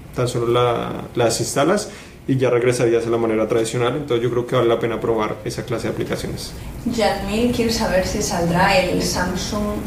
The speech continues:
Speaker 2: X uno.
Speaker 1: Samsung X uno, el Samsung X ha estado tan solo rumorado hasta el momento, no,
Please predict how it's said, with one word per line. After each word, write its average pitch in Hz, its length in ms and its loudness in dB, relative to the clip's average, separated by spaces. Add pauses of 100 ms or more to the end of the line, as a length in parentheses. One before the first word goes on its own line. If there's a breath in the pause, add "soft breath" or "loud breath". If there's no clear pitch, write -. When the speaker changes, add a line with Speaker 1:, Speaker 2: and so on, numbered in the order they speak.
(140)
Speaker 2:
X 196 720 -2 (160)
uno. 131 240 0 (800 loud breath)
Speaker 1:
Samsung 131 480 0 (100)
X 147 380 0
uno, 165 420 2
el 127 220 2
Samsung 147 340 2
X 165 280 2
ha 156 80 4
estado 143 340 2
tan 139 180 -2
solo 127 240 0
rumorado 120 640 2
hasta 117 160 0
el 135 80 0
momento, 120 300 0
no, 117 200 0